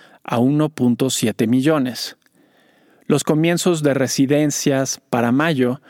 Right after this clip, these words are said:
también se redujeron más de lo esperado, pasando de uno punto ocho millones en abril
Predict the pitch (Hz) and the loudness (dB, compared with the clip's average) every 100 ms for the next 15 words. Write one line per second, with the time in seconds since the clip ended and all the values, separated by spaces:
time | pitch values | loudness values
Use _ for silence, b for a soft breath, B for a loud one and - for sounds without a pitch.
0 | b b b b 151 147 170 - 160 139 | b b b b -2 0 2 2 2 2
1 | 123 - 160 156 151 151 - 143 139 131 | 0 0 0 2 0 -2 -2 0 2 2
2 | 127 127 - 147 151 143 - - _ b | 2 0 0 0 0 -2 -4 -10 _ b
3 | b b b - 143 170 160 160 139 156 | b b b -4 -2 0 2 2 2 2
4 | 165 160 156 147 139 127 131 156 156 156 | 0 0 0 2 2 0 0 0 0 2
5 | 160 143 143 143 - - 117 117 147 131 | 2 2 0 -4 -6 -2 0 2 2 0
6 | 143 | -4